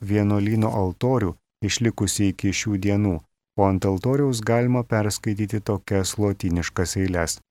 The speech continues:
"Garbingasis Fromondas pontifikas, Kutanso miesto vadovas, šią šventovę ir šį altorių su tikėjimu pastatė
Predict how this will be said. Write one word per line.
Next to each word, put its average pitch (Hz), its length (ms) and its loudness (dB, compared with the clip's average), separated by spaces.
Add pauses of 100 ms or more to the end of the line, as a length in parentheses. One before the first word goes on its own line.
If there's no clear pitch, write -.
(280)
"Garbingasis 104 800 2
Fromondas 107 640 2
pontifikas, 101 920 0 (420)
Kutanso 117 480 0
miesto 98 420 0
vadovas, 104 640 0 (400)
šią 135 240 0
šventovę 117 600 0
ir 104 100 -4
šį - 220 -2
altorių 104 500 0
su 110 140 -4
tikėjimu 104 640 0
pastatė 101 640 0